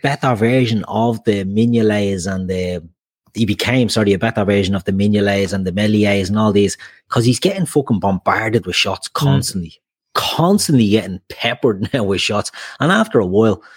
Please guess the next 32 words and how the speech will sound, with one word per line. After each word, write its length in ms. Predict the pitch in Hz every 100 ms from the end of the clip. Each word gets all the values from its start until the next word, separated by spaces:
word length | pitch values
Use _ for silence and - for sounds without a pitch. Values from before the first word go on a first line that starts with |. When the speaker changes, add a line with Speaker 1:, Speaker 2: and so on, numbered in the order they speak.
| - - _
Speaker 1:
as 100 | 127
you 60 | 113
said, 360 | - 123 123
Phil, 200 | - 113
the 100 | 104 107
defense 440 | 127 - 170 185
is 80 | 135
standing 320 | 120 113 107
right 160 | 104 101
in 60 |
front 280 | 92 110 117
of 60 | 120
you. 120 | 98
I 40 |
just, 220 | 107 139 123
yeah, 320 | 95 110 92
bringing 440 | 85 131 165 139
pressure 520 | - - 101 127 117
on, 220 | 92 87 85
and 260 | 85 82 - -
after 320 | 104 117 117
a 80 | 87
while, 260 | 82 92 95
that 160 | 113
must 180 | 110 95
just 160 | 98 -
be 60 | -
soul 300 | 87 90 98
destroying 340 | 101 90 90
for 160 | 85 92
him, 180 | 90
because 400 | 85 - 90 -